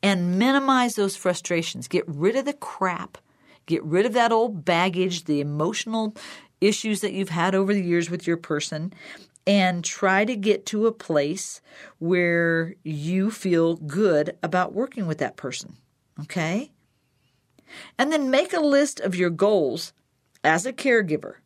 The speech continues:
What do you want? Include your personal goals and the, and the goals of the, that you might have for that person. So what would those be? You might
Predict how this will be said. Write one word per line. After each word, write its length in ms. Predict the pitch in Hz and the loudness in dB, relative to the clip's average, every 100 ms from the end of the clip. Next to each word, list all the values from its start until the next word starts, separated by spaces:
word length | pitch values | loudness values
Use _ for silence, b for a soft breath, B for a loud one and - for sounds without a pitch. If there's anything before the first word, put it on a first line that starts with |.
| _ _ | _ _
What 340 | 143 147 175 | -10 0 2
do 80 | 220 | 2
you 220 | 262 262 | 0 -2
want? 480 | 254 226 185 - - _ _ _ _ _ _ - | -2 -2 -4 -6 -12 _ _ _ _ _ _ -6
Include 480 | 180 170 220 214 | -4 0 0 0
your 140 | 165 151 | 0 -2
personal 540 | - 202 233 269 277 | 0 0 0 0 0
goals 500 | 262 262 262 269 - _ b b b b b _ - | 4 6 6 4 -2 _ b b b b b _ -2
and 300 | 180 175 165 | 0 0 -2
the, 80 | 160 _ _ - | -6 _ _ -4
and 260 | 180 170 | -2 0
the 120 | 151 156 | 0 0
goals 480 | 147 185 196 202 | 4 6 6 2
of 260 | 196 180 151 | 0 -2 0
the, 280 | 165 151 135 - | 0 0 -2 -2
that 180 | 170 - | -2 -2
you 240 | 160 233 | -4 -2
might 260 | 285 202 170 | 0 0 0
have 340 | 156 151 151 - _ _ | 0 0 0 -8 _ _
for 200 | - 190 | 0 2
that 220 | 185 170 - | 4 2 0
person. 400 | 175 160 - - B B B B | -2 -2 -8 -20 B B B B
So 200 | - 190 | -2 0
what 240 | 165 170 165 | 4 2 2
would 140 | 175 | 0
those 220 | 208 208 | 0 0
be? 340 | 185 240 147 - _ _ _ _ _ _ _ - - | 0 -4 -4 -12 _ _ _ _ _ _ _ -16 -10
You 320 | 190 180 208 | -4 0 2
might 540 | 208 185 170 180 185 | 2 4 4 4 0